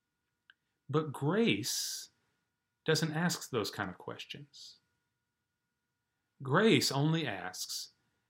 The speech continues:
"How can Jesus prevail in my heart? How can Jesus bring harmony and love between us? How can Jesus be glorified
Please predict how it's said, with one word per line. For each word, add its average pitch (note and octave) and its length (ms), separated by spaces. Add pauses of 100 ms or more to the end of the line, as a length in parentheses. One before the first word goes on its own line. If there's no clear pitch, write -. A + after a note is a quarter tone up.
(160)
"How G3+ 240
can D#3+ 300
Jesus A#2+ 720 (200)
prevail F#2 600 (640)
in A2 140
my G2+ 180
heart? - 500 (1000)
How G#3 220
can D#3+ 280
Jesus B2+ 460
bring A2 400
harmony A2 680
and G#2+ 220
love G#2+ 360
between A#2+ 380
us? G2 160
How G3+ 200
can D3+ 240
Jesus B2 460
be A2 140
glorified A2+ 920